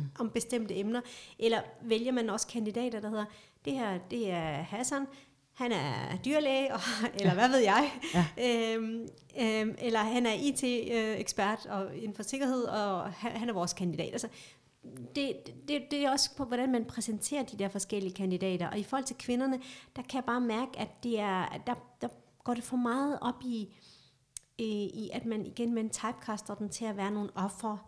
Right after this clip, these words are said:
Speaker 1: der skal ligesom frelses eller reddes. Øh, øh, og, og hvis de ligesom bonger ind på den der bestemte historie omkring kun med integration og, og italesætter de,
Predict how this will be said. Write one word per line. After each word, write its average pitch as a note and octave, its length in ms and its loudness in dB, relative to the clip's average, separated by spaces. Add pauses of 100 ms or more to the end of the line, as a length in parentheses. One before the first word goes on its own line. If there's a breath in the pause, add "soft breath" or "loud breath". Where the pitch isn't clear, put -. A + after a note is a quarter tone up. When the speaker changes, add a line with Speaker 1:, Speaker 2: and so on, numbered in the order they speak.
Speaker 1:
der G#3+ 60 -8
skal G3+ 200 -8
ligesom G3+ 240 -6
frelses G3 540 -4
eller F#3 240 -4
reddes. F#3+ 380 -4 (540 soft breath)
Øh, G3+ 360 0 (240)
øh, F#3+ 380 0
og, F#3+ 220 -2
og F#3+ 180 -4
hvis F#3+ 180 -8
de - 160 -10
ligesom G#3+ 340 -6 (480)
bonger G3+ 220 0
ind A#3 140 -2
på - 100 -8
den G3+ 220 -2
der G3+ 80 0
bestemte G3 580 -4 (100)
historie G#3 480 -4
omkring F#3+ 440 -6 (260 soft breath)
kun B3+ 340 0 (100)
med F#3+ 260 -2
integration G3 720 -6
og, F3+ 180 -4 (120)
og F3 220 -6 (560 soft breath)
italesætter G3+ 600 -2
de, F#3 200 -8